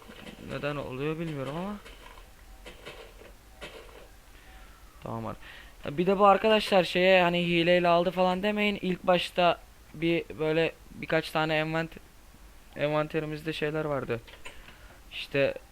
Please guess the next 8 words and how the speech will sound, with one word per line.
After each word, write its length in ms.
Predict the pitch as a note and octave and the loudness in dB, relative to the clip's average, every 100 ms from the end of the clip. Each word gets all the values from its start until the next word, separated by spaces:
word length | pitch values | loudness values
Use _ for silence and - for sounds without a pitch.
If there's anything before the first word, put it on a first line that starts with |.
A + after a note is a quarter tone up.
| - | -6
eşyalar 520 | C3+ C3 D3 C#3 C#3+ | -4 -2 0 2 2
vardı. 720 | C#3 C3+ B2+ B2 A2+ G#2+ F#2+ - - - - - - | 2 2 2 0 0 -2 -4 -8 -14 -18 -20 -20 -14
Kazma 400 | - B2 A#2 B2 | -6 -4 -4 -6
olsun, 480 | B2+ A#2 - A#2+ A2+ - - - - - - - - - - | -6 -6 -10 -12 -12 -16 -20 -20 -20 -20 -20 -20 -20 -18 -14
işte 260 | - - | -12 -10
odun 300 | D#2 A2 B2 | -8 -8 -6
olsun. 340 | B2 A#2 - C3+ - - - - | -8 -8 -10 -12 -14 -20 -16 -6
Onlar 380 | C#3+ D#3+ F3 | -2 4 4